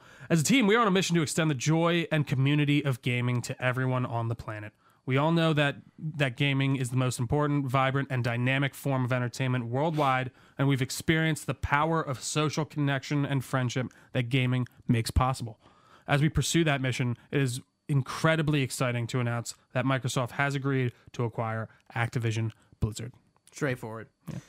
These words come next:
Speaker 2: Over many decades, the studios and teams that make up Activision Blizzard have earned vast wellsprings of joy and respect from billions of people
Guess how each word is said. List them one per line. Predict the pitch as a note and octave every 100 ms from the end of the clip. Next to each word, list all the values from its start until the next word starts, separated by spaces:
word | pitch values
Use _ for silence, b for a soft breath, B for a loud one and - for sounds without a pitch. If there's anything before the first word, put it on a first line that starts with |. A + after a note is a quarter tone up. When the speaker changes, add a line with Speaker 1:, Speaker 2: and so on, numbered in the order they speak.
| B B B _
Speaker 2:
Over | A3 A3 A3
many | G#3+ B3 C#4+
decades, | F3+ G#3 G3 D#3 C#3 B2+
the | D#3+
studios | - G#3 A#3 A3+
and | G3
teams | - F3 F3
that | D#3+
make | D3+ D#3 E3
up | D3
Activision | D3 E3+ F3 E3 D3 C#3
Blizzard | C3+ C3 C3
have | C3 B2
earned | D#3 D3+
vast | C3 D3 F#3 E3+
wellsprings | D3+ D3+ D#3 D3+ C#3+
of | B2
joy | B2 E3 G3 F#3+ -
and | D#3
respect | C#3 - C#3 C3+
from | - C3+
billions | C#3+ E3 F3 F3 D3+
of | C3+
people | - C#3 C3+ C3